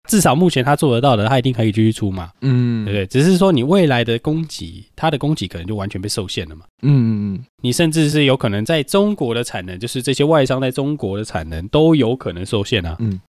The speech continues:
Speaker 1: 懂我意思吗？就是你现在可以生产啦，啊，你未来要怎么搞，那很难说呢。
Speaker 2: 真的吗？他们有可能搞到连生产都不行哦？
Speaker 1: 我觉得可以生产很奇怪啊，知道为什么吗？技术的扩散就是到当地就会扩散的啦，不要跟我讲一堆什么、哦，我们可以保密的多好，就 bullshit 啦。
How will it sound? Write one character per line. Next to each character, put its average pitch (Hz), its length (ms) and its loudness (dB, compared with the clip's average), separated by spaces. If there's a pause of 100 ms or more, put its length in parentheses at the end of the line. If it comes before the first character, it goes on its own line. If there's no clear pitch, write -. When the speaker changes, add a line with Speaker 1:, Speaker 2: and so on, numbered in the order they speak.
Speaker 1:
懂 123 100 -2
我 120 80 0
意 127 40 0
思 120 100 -6
吗？ 107 100 -2
就 165 100 0
是 175 120 6
你 151 80 6
现 208 200 4
在 175 220 4
可 165 140 2
以 156 80 4
生 156 200 0
产 92 240 -6
啦， 92 180 -6
啊， 131 140 -2
你 135 360 2
未 170 160 4
来 143 80 4
要 156 120 4
怎 131 120 0
么 110 100 0
搞， 98 220 -2
那 131 120 2
很 107 100 0
难 87 180 -6
说 98 240 -4
呢。 92 100 -4 (220)
Speaker 2:
真 147 120 2
的 170 80 6
吗？ 135 220 2
他 196 80 2
们 190 60 6
有 170 80 4
可 165 140 -2
能 127 180 -8
搞 127 120 -8
到 151 140 -4
连 135 160 -4
生 151 160 0
产 143 140 4
都 117 80 -2
不 123 100 0
行 - 160 -6
哦？ 104 100 -10 (160)
Speaker 1:
我 117 140 2
觉 147 140 2
得 170 40 4
可 156 120 0
以 127 40 4
生 139 120 0
产 131 80 2
很 92 100 -2
奇 - 140 -10
怪 104 200 0
啊， 87 140 -8 (140)
知 123 80 -2
道 117 80 2
为 113 80 0
什 104 80 -6
么 85 100 -10
吗？ 85 200 -12 (140)
技 202 160 2
术 170 220 4
的 143 80 4
扩 185 220 4
散 156 180 2
就 160 100 0
是 151 120 -2
到 147 180 2
当 135 180 2
地 135 140 0
就 123 100 2
会 123 120 4
扩 117 160 0
散 107 200 -4
的 80 120 -12
啦， 76 260 -16
不 117 80 -4
要 123 100 -2
跟 127 80 -2
我 131 80 2
讲 101 160 -6
一 113 60 -4
堆 113 160 0
什 95 100 -6
么、 85 80 -8
哦， 85 300 -8
我 92 60 -6
们 98 120 -4
可 104 120 -4
以 101 60 -6
保 104 200 0
密 123 160 0
的 104 60 -2
多 110 240 -2
好， 90 160 -6
就 98 80 -2
bullshit 101 500 -4
啦。 78 180 -14